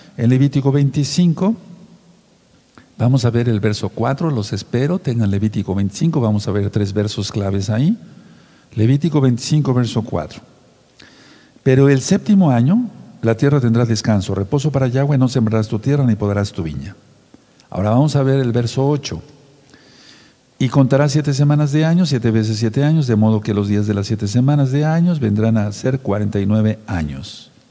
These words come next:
Vamos a ver el verso doce. "Porque es jubileo, kadosh, santo,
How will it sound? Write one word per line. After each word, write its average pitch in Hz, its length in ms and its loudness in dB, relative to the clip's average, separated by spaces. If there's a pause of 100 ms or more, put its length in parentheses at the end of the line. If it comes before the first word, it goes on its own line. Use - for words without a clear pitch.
(540)
Vamos 92 280 -6
a - 20 -2
ver 117 140 0
el 120 100 0
verso 135 300 0
doce. 139 400 -2 (1080)
"Porque 123 320 0
es 151 140 0
jubileo, 156 640 2 (720)
kadosh, 120 480 0
santo, 170 640 -2